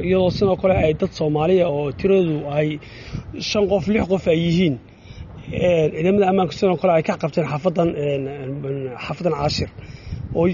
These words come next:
oo dadkaasina weli way xiran yihiin, welina waxay ku jiraan, maxaan ku dhahay, saldhigga ciidamada ammaanka ee dalka Masar. Een, sababta amare waxay imanayaan waxa la yiraahdo ijraa'aad qaanuuni oo ah dalkan in la ogaado inay sharci haystaan iyo inaanay haysan.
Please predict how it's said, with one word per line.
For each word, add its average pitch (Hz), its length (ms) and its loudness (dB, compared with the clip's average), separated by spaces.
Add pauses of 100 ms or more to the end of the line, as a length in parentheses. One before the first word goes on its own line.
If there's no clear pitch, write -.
oo 190 120 0
dadkaasina 196 440 2
weli 190 140 4
way 170 180 2
xiran 175 240 2
yihiin, 180 280 4 (420)
welina 185 260 4
waxay 156 140 2
ku - 80 2
jiraan, 143 420 2
maxaan - 320 0
ku 160 60 0
dhahay, 139 560 0
saldhigga 147 400 -2 (100)
ciidamada 147 360 2
ammaanka 139 280 2
ee 143 80 -2
dalka 135 220 -2
Masar. - 220 0 (840)
Een, 196 460 4
sababta 233 540 0
amare 214 260 4
waxay 180 200 2
imanayaan 185 340 4
waxa 170 160 -2
la 165 80 0
yiraahdo 175 280 4
ijraa'aad 175 360 2
qaanuuni 170 480 4
oo 170 160 4
ah 165 120 0
dalkan 175 400 0
in 170 440 2
la 170 160 0
ogaado 165 360 4 (440)
inay 202 160 4
sharci 190 280 -2
haystaan 170 340 2
iyo 175 100 4
inaanay 165 320 4
haysan. 147 300 0